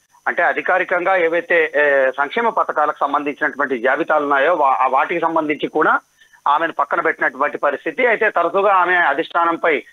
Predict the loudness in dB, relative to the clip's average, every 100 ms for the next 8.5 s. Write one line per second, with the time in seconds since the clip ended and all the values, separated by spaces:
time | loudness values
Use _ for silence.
0 | _ -4 -2 0 0 0 2 4 4 2
1 | 2 4 4 4 2 2 0 2 0 0
2 | -4 -2 -4 0 -2 -2 -6 -2 2 2
3 | 2 0 0 0 -2 0 0 0 0 0
4 | 0 2 0 0 -4 -2 -2 -2 -2 -2
5 | -4 -4 -2 -2 -2 _ _ -20 -4 -2
6 | 0 0 0 -4 _ _ -2 0 -2 2
7 | 2 2 0 0 0 2 2 2 0 0
8 | -2 0 2 2